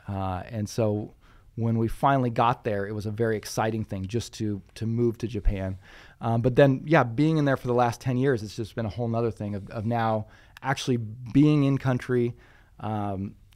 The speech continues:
having to struggle with learning the language, having to deal with a lot of the, um, you know, maybe isolation that comes with working in a place where there's a lot less Christian fellowship,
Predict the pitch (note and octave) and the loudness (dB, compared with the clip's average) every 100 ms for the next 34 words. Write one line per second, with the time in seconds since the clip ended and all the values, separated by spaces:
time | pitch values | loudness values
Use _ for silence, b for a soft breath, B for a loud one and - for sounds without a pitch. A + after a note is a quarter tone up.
0 | - - B2 B2+ A#2 - B2+ B2 A#2+ A2+ | -18 -6 -2 0 -2 0 2 2 0 0
1 | A#2 A#2+ A#2+ A2+ A#2 B2 B2 A#2+ A#2 A2+ | 2 2 4 2 2 2 4 4 4 0
2 | A2+ A#2 A2+ A2 A#2 A2+ A2+ - A2 G#2+ | -4 -2 -4 0 2 2 0 -2 -6 -2
3 | A2 A2+ G2+ A2 G#2 B B B B - | -2 -2 -2 -4 -4 B B B B -14
4 | - F#2+ G2 - G2+ - A#2 A2 G#2+ - | -8 -6 -6 -6 -10 -6 -4 -2 -4 -4
5 | A#2+ B2 A#2 B2 A#2+ C3 A#2+ - B2+ A#2 | -4 -4 0 0 0 -2 -2 -4 -4 -4
6 | G#2+ G2+ G#2+ A2 B2+ G#2+ G2+ A#2 A2+ - | -4 -4 -4 -4 -4 -4 -4 -6 -6 -6
7 | G#2 G#2 G#2 - - - G#2+ G#2+ A2 A#2+ | -4 -2 -4 -8 -16 -12 -6 -2 -2 -2
8 | G#2+ G#2 - - C3 - B2 A#2 A#2+ A2+ | -4 -4 -6 -4 -4 -2 -4 0 0 0
9 | - A#2 - | 0 -2 -4